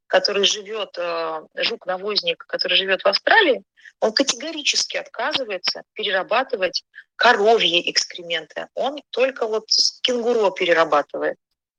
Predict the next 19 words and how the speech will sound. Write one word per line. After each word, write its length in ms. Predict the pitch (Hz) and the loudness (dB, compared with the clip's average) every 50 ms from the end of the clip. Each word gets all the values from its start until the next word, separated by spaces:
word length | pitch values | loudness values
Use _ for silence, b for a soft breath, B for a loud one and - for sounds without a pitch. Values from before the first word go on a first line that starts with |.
| _ _ _ _ _ _ _ _ _ - | _ _ _ _ _ _ _ _ _ -2
Что 240 | - - - - 359 | -2 0 0 0 -4
они 160 | 359 349 320 | -2 -2 -2
сделали? 380 | 285 269 277 285 269 240 226 | -2 0 0 0 0 -2 -2
Они 140 | 214 208 220 | -6 -6 -6
скрестили, 560 | 214 - - 247 247 - - 247 247 220 208 190 185 | -6 -4 -2 -2 -2 -2 -2 -4 -6 -6 -6 -6 -6
э, 40 | - - | -6 -8
английских 880 | - 180 180 180 175 180 202 202 208 214 214 202 - - - - - | -8 -8 -6 -6 -6 -6 -8 -8 -8 -10 -8 -8 -10 -12 -10 -6 -4
и 40 | 185 | -4
австралийских 640 | 180 - - - - 196 202 190 - - - 180 165 | -4 -4 -4 -6 -6 -6 -4 -4 -4 -4 -4 -4 -4
жучков 360 | 170 180 - - - - - - - _ _ _ _ _ _ _ _ _ _ _ _ _ - | -4 -4 -4 -4 -4 -6 -6 -6 -12 _ _ _ _ _ _ _ _ _ _ _ _ _ 0
и 260 | 208 214 220 202 165 | 2 4 4 6 6
добавили 420 | 214 220 214 277 294 285 269 240 | 6 8 8 8 10 8 8 6
ещё 380 | 240 254 - - - 233 208 180 | 6 2 2 0 -2 -4 -8 -10
элемент 300 | 165 170 170 175 - - | -12 -12 -12 -12 -10 -8
в 60 | - | -8
систему, 380 | - - - - 269 277 277 233 | -6 -6 -6 -6 -6 -10 -8 -10
чтобы 280 | - - 180 165 170 | -12 -12 -12 -14 -14
его 160 | 165 170 196 | -12 -12 -12
сбалансировать. 760 | - - 180 170 165 160 - - - - - - - _ - | -12 -10 -10 -12 -8 -4 -4 -4 -4 -4 -8 -14 -16 _ -20